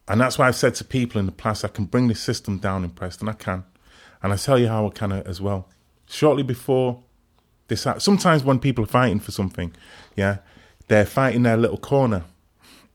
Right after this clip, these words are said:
So they're fighting a little monster. But they do not know that there's other things going on. It's like, um, James Bond in his, fi-,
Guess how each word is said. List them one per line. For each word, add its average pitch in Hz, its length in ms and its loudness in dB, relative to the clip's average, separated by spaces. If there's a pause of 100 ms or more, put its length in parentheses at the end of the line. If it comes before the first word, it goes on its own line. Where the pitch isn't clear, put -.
(540)
So 101 240 -2
they're 95 200 -2 (320)
fighting 101 300 0
a 101 60 0
little 101 200 4
monster. 104 560 -2 (560)
But 101 120 0
they 113 80 2
do 170 400 4
not 147 200 2
know 127 400 2 (1000)
that 95 240 -2
there's 101 240 -2 (100)
other 120 200 2
things 104 320 -2
going 98 260 -2
on. 101 200 -4 (400)
It's 104 200 -6
like, 139 320 0
um, 113 180 2
James 123 300 2
Bond 120 420 2
in 113 160 -4
his, 98 160 -2
fi-, - 200 -4